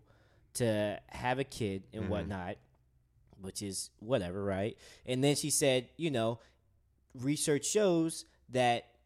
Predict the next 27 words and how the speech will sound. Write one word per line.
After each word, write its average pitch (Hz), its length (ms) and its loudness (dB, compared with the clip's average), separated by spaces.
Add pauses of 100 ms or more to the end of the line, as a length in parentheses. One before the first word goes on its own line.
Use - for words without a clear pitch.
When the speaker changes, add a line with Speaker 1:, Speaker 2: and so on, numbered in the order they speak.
(400)
Speaker 1:
two 233 300 2
mothers 156 760 4 (420)
are 123 120 2
more 147 280 6
stable 123 680 2 (140)
because 120 240 -4
they 123 120 4
can 123 160 -8
give 117 220 2
motherly 120 580 4
love, 110 380 0 (880)
more 131 240 2
stable 127 340 2
than 117 120 2
a 107 60 0
mother 120 560 0
and 107 80 -8
a 98 60 -8
father 90 560 -4 (340)
relationship 104 800 -6
Speaker 2:
Mm. 78 380 -8
Speaker 1:
because 101 240 -2
they 135 140 4
can 156 140 -4
give 127 180 2
motherly 127 460 4
love, 107 260 2